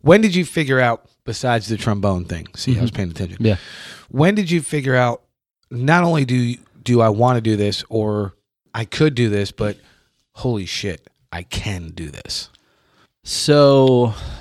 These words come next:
Speaker 2: um, I had been playing in that, in that garage band, and we did a, we put the, put together a little thing for the talent show.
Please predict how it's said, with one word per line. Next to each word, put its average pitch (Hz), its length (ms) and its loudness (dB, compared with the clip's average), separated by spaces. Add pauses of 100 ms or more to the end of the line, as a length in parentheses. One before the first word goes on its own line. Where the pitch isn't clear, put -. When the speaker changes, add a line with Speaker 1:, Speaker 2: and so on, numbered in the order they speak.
(180)
Speaker 2:
um, 113 640 -4 (840)
I 127 240 0
had 135 140 0
been 123 160 0
playing 104 540 0
in 98 100 2
that, 98 240 0 (180)
in 107 140 -2
that 98 180 -2
garage 92 360 -4
band, 92 480 -2
and 101 480 0 (880)
we 117 200 2
did 113 280 2
a, 98 680 0 (260)
we 113 100 -8
put 131 160 2
the, 104 260 4 (100)
put 143 120 0
together 117 360 2
a 95 80 2
little 101 200 2
thing 98 260 -2
for - 140 -6
the 90 80 -2
talent 98 420 -2
show. - 400 -8